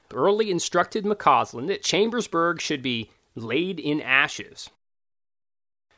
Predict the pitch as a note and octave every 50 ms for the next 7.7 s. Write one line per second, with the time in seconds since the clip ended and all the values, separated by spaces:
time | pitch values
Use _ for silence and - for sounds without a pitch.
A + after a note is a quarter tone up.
0 | _ _ - F#3+ A3+ - - G#3 A3+ A3+ A#3 B3 C4+ C4 G#3+ D3+ C#3 E3 G3 G3
1 | G3+ - - C#3 C#3 C3+ C3+ - D3 C3 B2+ A#2+ A2+ A2+ B2 D3 F#3 G3+ - G#3
2 | F#3 D#3+ D#3+ D#3+ - - C3+ - - D#3 D3 D3+ D3+ C3+ G#2 G2 A2 B2+ D3+ F#3
3 | - - - G3+ - - G#3+ G3+ - - D3 A2+ - - A2+ A2 A#2+ D3 F#3+ F3+
4 | G#3 G3+ G3 - - D3 B2 B2 - - - E3 G3+ A#3 A#3+ A#3 G#3+ G3+ G3 F#3+
5 | F3+ C#3 C3+ G#2+ A2 A2 A2 A2 G#2 G#2 - _ _ _ _ _ _ - C#3+ C3+
6 | B2+ - - D3+ G3 A3+ B3 B3+ B3+ B3+ - - - - _ _ _ _ _ -
7 | - B2+ - - A3+ A#3+ A#3 E3+ A#2 F2+ E2+ F#2 F#2+ -